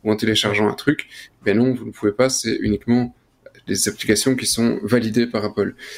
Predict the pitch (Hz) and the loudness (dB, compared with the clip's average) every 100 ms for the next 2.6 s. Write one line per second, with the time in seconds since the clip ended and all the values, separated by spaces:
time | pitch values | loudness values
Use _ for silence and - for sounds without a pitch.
0 | - - 95 - 123 - 131 120 113 113 | -12 -4 -2 -2 -4 0 0 -2 -6 -6
1 | 104 110 110 107 - 107 - - 107 - | -4 0 0 -2 -4 -2 0 2 0 0
2 | 104 101 101 98 98 | 0 2 2 2 0